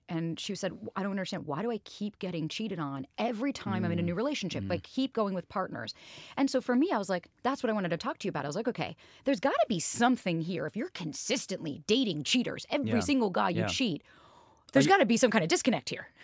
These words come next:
Speaker 2: Or are you just, are you attracting or attracted to a certain type of person,
Speaker 1: Yeah.
Speaker 2: and that type of person just has a high chance of, um, infidelity or, uh, uh, cheating on you, or being, you know, or lying or whatever, you know? Um, I mean, I, you know,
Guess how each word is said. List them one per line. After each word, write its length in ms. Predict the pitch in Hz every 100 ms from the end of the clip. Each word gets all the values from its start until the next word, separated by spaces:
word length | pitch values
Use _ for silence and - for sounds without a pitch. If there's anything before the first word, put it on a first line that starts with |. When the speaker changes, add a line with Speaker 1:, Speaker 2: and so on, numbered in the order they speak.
| - _
Speaker 2:
Or 200 | 165 220
are 120 | 160 156
you 240 | 147 147
just, 240 | 143 135
are 200 | 135 -
you 180 | 135 135
attracting 500 | 127 - 139 123 147
or 100 | 131
attracted 560 | 113 - 139 117 - 110
to 180 | 139 127
a 60 |
certain 300 | 107 143 117
type 220 | 110 120 95
of 100 | -
person, 640 | - 214 - - 104 107
Speaker 1:
Yeah. 140 | 117
Speaker 2:
and 220 | 120 117 127
that 200 | 135 -
type 200 | 143 127
of 100 | 117
person 400 | 135 123 127 110
just 220 | 110 -
has 200 | 117 113
a 60 | 98
high 320 | - 110 104 -
chance 400 | - 107 98 104
of, 300 | 98 98 - _ _ - -
um, 320 | 101 95 92
infidelity 560 | 113 95 104 107 98 92
or, 360 | 101 101 95 -
uh, 60 | 104 -
uh, 60 | 101
cheating 360 | - 135 127 92
on 140 | 87
you, 120 | 80
or 140 | 78 107
being, 460 | 104 107 101 95
you 80 | -
know, 80 | 98
or 120 | 95
lying 360 | 98 104 104 98
or 80 | 95
whatever, 380 | 98 107 90 87
you 120 | 92
know? 220 | 95 104 - - _ _
Um, 460 | 104 95 95 95 - _ _ _ _
I 60 | 135
mean, 140 | 123
I, 120 | 120 -
you 140 | 127
know, 200 | 113